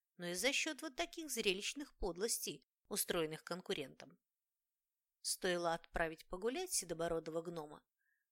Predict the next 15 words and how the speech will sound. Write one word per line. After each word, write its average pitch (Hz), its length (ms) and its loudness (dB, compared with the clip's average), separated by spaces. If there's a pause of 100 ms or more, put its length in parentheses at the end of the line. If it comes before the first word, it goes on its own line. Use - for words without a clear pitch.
как - 220 2
на 339 100 -6
пути 381 300 0
встал 415 280 0
новый 320 240 0
противник. 175 720 -4 (480)
Он 392 220 0
появился 175 520 2
впереди, 226 640 -2 (340)
съехав - 420 0
с - 80 2
одной 220 260 0
из 220 80 0
пересекающих 170 800 0
дорог, 165 420 -2